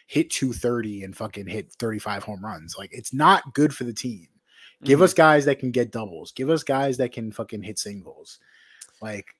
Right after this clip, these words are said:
Speaker 1: need to, like, if Tex-, the Texas Rangers, I know the Texas Rangers hit a lot of home runs,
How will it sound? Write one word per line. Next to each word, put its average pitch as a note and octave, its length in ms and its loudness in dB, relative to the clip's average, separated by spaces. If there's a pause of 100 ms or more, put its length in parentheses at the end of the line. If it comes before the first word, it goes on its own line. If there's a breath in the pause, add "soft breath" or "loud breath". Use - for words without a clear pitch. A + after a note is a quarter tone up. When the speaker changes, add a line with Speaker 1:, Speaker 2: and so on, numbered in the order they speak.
Speaker 1:
need C3+ 280 2
to, D#3 160 2
like, B2+ 260 0
if - 140 -4
Tex-, - 240 2
the C#3+ 160 -2
Texas F#3 340 0
Rangers, C3+ 380 2
I C3+ 40 2
know D#3 120 2
the C3+ 80 0
Texas C3+ 200 -4
Rangers A#2 280 -4
hit A2+ 80 -4
a A2 40 -4
lot G#2+ 160 -6
of G#2 60 -6
home G#2+ 180 -6
runs, F#2 440 -8